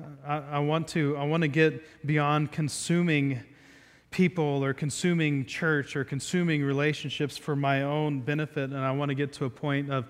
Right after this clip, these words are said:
of pouring out the love of God into those around me," we just ask that you raise your hand, and I want to pray for you.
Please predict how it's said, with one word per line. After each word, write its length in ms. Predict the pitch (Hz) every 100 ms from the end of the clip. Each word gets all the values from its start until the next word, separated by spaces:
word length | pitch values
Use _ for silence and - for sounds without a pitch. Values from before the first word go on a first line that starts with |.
| - - - 143
of 180 | 135
pouring 480 | - 175 160 156 143
out 320 | 139 143 147
the 100 | 143
love 280 | 135 143 135
of 160 | 127 117
God 420 | 135 131 127 123 - -
into 320 | 151 143 139 139
those 280 | 131 131
around 420 | 131 123 127 139 131
me," 180 | 123 120 - - - - - _ _ _ _ -
we 40 |
just 140 | 185 180
ask 240 | 160 156
that 140 | 143 160
you 80 |
raise 260 | 143 151 147
your 80 | 139
hand, 460 | 139 147 143 131 - - - _ _ -
and 120 | 135
I 60 | 135
want 160 | 127
to 20 |
pray 280 | 120 - 135
for 160 | 131 127
you. 280 | 117 123